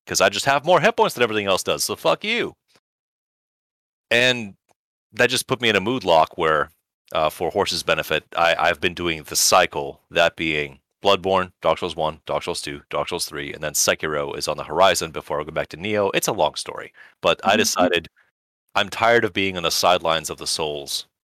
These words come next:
Speaker 1: environment. I would like to feel it. I would like to really dig into these games. And I have, and I have things to say, but I've already said some of them. So I would, didn't wanna, I, I don't know how the end phase of Dark Souls three is gonna feel.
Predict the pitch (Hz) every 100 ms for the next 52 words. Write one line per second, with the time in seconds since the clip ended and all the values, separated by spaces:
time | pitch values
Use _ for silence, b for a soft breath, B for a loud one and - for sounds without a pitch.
0 | - 80 80 98 90 78 73 - 80 78
1 | 78 78 85 - 90 76 - - - 78
2 | 78 76 76 76 73 76 71 69 _ _
3 | _ _ _ 85 95 82 85 73 67 71
4 | - - - _ - 117 113 147 80 -
5 | 71 - 73 87 - 110 69 - 69 76
6 | - 80 104 85 67 - 85 76 _ b
7 | b _ _ - 107 113 117 131 131 120
8 | 110 95 _ _ _ _ _ - 117 110
9 | 123 131 113 117 117 131 _ _ _ _
10 | _ - 107 101 98 90 90 90 - 90
11 | 90 92 90 - 85 82 80 78 80 76
12 | 80 82 87 - 85 80 - 185 143 -